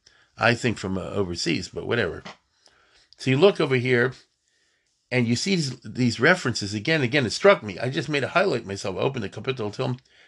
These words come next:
and highlighted a couple words in Kuf Mem, in which you see the verbal aspect of the war, the spin aspect of the war, the psychological aspect of the war.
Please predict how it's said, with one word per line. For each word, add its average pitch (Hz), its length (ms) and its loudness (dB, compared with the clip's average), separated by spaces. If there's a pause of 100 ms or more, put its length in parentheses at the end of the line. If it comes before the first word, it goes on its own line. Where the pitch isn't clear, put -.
and 101 120 -8
highlighted 127 420 4
a 107 40 -2
couple 123 280 -4
words 147 400 -2 (1000)
in 107 120 -2
Kuf 135 260 2
Mem, 143 340 2 (1160)
in 117 160 2
which 127 380 4 (520)
you 120 220 2
see 151 460 2 (520)
the 110 100 -4
verbal 123 540 2
aspect 107 480 0
of 92 80 -2
the 90 40 -6
war, 87 240 -4
the 95 140 -10
spin 151 680 0
aspect 92 640 -8
of 90 80 -6
the 85 40 -10
war, 85 160 -6
the 95 140 -12
psychological 123 1000 0
aspect 92 460 -8
of 85 60 -4
the 87 60 -6
war. 85 300 -8